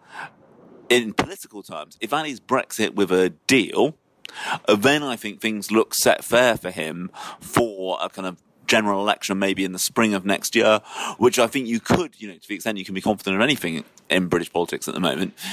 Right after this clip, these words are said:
you could be fairly confident of would probably return a kind of forty fifty seat majority for him, because most of the air would have come out of the Brexit Party balloon. The Labour Party would still be very divided.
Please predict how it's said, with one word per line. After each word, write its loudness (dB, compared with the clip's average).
you 4
could 2
be 4
fairly 2
confident -6
of 2
would -6
probably 2
return 0
a -6
kind -4
of -6
forty 0
fifty -2
seat -2
majority 2
for -6
him, -8
because -2
most 2
of -4
the 4
air 4
would -4
have -14
come -2
out 0
of -4
the -8
Brexit -2
Party -4
balloon. -2
The 4
Labour 4
Party -2
would -6
still 2
be 0
very 2
divided. 4